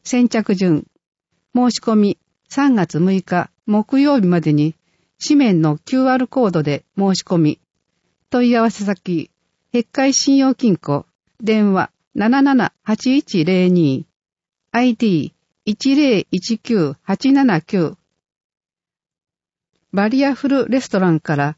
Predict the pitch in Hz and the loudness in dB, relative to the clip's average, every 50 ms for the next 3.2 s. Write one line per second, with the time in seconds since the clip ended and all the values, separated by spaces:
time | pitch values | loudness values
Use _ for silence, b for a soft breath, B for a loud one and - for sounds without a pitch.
0 | _ _ _ _ _ _ - 190 202 - 277 262 - 294 262 - 262 226 185 175 | _ _ _ _ _ _ -2 -2 0 0 0 -2 -2 -4 -4 -2 -2 0 0 2
1 | 156 156 139 - _ - - 226 202 202 190 185 185 180 180 175 - 139 135 - | 0 0 -2 -4 _ -6 -2 0 0 2 2 2 2 2 0 0 -2 -4 -6 -10
2 | _ _ _ _ _ _ _ _ _ _ _ _ _ _ _ _ - 220 214 - | _ _ _ _ _ _ _ _ _ _ _ _ _ _ _ _ -2 -2 -2 -2
3 | - 220 - _ | -2 -4 -4 _